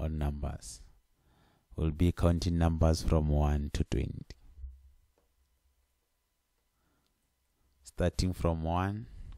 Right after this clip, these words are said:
One is te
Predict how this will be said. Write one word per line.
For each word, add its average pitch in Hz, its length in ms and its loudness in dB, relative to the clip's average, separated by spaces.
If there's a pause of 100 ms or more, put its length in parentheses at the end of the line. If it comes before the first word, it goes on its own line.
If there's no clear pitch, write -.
(1000)
One 87 440 2
is 92 420 0 (480)
te 85 680 6